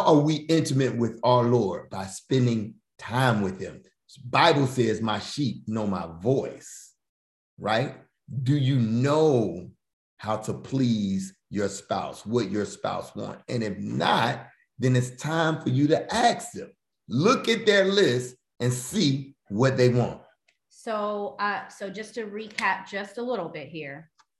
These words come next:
Speaker 2: um, you have to take some time in understanding the things that you really like,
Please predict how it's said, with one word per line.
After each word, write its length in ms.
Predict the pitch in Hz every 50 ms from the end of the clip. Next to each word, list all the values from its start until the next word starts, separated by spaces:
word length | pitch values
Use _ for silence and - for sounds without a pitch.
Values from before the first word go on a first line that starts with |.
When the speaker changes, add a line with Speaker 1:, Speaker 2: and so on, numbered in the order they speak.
| _ _ _ _ _ _ - 190
Speaker 2:
um, 480 | 190 180 180 170 165 165 165 - - 165
you 200 | 165 190 220 240
have 180 | 247 254 254 254
to 80 | 277 240
take 260 | - 233 214 202 -
some 220 | - 208 190 180
time 640 | 185 - 190 175 165 160 151 147 147 143 143 151 _ _ _ _ _ _ -
in 100 | 202 196
understanding 600 | 156 - 185 190 185 185 185 - 190 175 175 170 165
the 80 | 180
things 280 | 175 - 180 165 170 170
that 160 | 175 156 151
you 200 | 175 185 190 190 170
really 260 | 165 170 160 160 156
like, 280 | 147 147 139 135 131